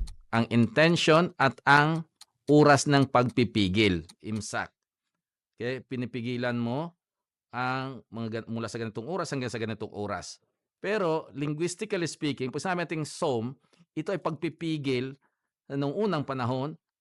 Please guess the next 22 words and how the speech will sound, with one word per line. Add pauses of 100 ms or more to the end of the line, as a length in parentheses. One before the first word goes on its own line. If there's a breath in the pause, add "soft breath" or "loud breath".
ay (160)
pagpipigil
sa
pagsasalita. (1000)
Katulad
na
sabi (160)
sa
Quran,
mula
sa
dila
ni
Maryam (100)
na
ina
ni
Isa
alayhi
salam, (500)
sabi
niya,